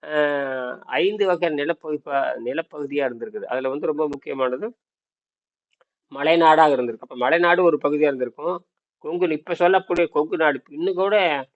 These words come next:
எங்க ஊர் பகுதி கொங்கு நாடு தான். ஆ, ஈரோடு, கரூர்,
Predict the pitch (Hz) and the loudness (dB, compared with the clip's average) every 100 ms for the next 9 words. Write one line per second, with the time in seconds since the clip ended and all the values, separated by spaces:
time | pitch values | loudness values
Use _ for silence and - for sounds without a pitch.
0 | _ _ 143 170 185 180 180 175 151 143 | _ _ -8 0 2 2 0 0 0 -2
1 | 143 135 120 113 - 131 131 131 131 131 | 0 -2 -2 -4 -4 -2 -2 -2 -4 -4
2 | 127 123 123 - _ _ _ 131 127 151 | -4 -4 -6 -10 _ _ _ -14 -4 2
3 | 165 160 147 151 151 143 143 151 143 147 | 6 6 8 8 6 4 4 2 2 2